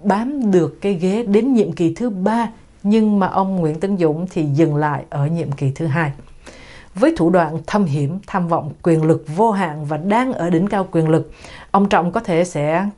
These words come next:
càng ngày càng mạnh và việc thực hiện ước mơ cầm quyền cho đến chết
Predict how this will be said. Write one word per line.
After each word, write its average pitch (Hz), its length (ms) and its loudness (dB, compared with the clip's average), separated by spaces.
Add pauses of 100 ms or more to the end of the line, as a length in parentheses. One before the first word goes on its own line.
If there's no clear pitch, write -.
(240)
càng 175 240 2
ngày 170 340 0
càng 156 260 -2
mạnh 160 180 -2 (340)
và 165 140 0
việc 165 260 2
thực 190 160 -4
hiện 170 280 2
ước 269 180 2
mơ 202 260 0
cầm 180 220 0
quyền 175 260 2
cho 185 100 -2
đến 208 260 0
chết 302 240 2